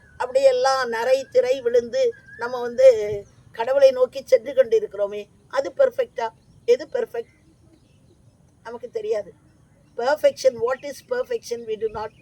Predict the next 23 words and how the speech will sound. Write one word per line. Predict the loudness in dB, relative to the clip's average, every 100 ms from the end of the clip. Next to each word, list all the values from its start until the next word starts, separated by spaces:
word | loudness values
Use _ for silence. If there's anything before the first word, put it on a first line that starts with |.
| -10
know. | -6 -6 -10 _ _ _ _ _ _ _ _ _ _ _ _ _ -14
இந்த | 0 4
உலகில் | 6 4 2 0 -2 -4 _ _ _ _
ஒன்றும் | 6 6 6 2 -4 4
பர்ஃபெக்ட்னு | 6 6 0 -6 -10 -8
சொல்ல | -6 -2
முடியாது. | -2 -4 -6 -8 _ _ _ _ _ _ _
எல்லாம் | -2 0 -2 -2
இம்ப்ரூவ் | -2 -4 -6 -2 2
ஆயிட்டே | 2 2 0
இருக்குது. | 0 0
ஒவ்வொரு | 0 2 2
நாளைக்கு | 0 -4 -4 -4
ஒன்று | -4 -2
ஒன்றா | 0 0
மாறிக்கொண்டே | 0 0 -2 0 2 4
இருக்கிறது. | 2 -2 -4 -6 -12 _ -6
அதை | -4 -4 -6
இம்ப்ரூவ்மெண்ட்னு | -6 -6 -6 -8 -8
கூட | -4 -2
நம்ம | -2 -2
சொல்ல | -4 0 0
முடியுமான்னா | 0 -4 -6 -8 -8